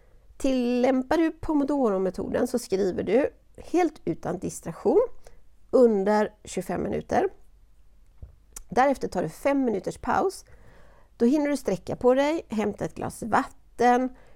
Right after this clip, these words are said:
kolla mejlen, Instagram, LinkedIn eller vad du nu vill. Men låt inte pausen bli längre än fem minuter.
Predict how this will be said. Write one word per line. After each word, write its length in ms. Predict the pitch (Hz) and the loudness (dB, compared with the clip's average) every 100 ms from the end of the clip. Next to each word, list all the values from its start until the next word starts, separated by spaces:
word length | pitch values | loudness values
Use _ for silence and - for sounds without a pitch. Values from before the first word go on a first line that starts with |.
| - | -20
kolla 280 | - 180 170 | -4 -2 0
mejlen, 600 | 185 247 247 247 247 240 - - | 4 6 6 4 2 0 -4 0
Instagram, 580 | 247 240 - 247 247 | 0 0 -2 -2 0
LinkedIn 500 | 185 214 254 233 233 | 0 0 0 -4 -2
eller 160 | 220 220 | 0 0
vad 100 | 208 | 2
du 80 | 208 | 2
nu 120 | 175 | 0
vill. 260 | 175 247 311 - - - - - - | 0 -4 -6 -12 -20 -20 -20 -20 -2
Men 140 | 233 | 2
låt 280 | 294 370 - - | 4 2 0 -2
inte 340 | 226 170 175 | 0 0 -8
pausen 520 | - 170 156 - 180 | -6 -6 -6 -6 -6
bli 200 | 170 165 | -4 -4
längre 400 | 165 156 165 170 | -2 -4 -2 -6
än 240 | - 175 165 | -6 -8 -8
fem 320 | - 117 90 | -8 -6 -6
minuter. 480 | - - - - | -8 -10 -6 -6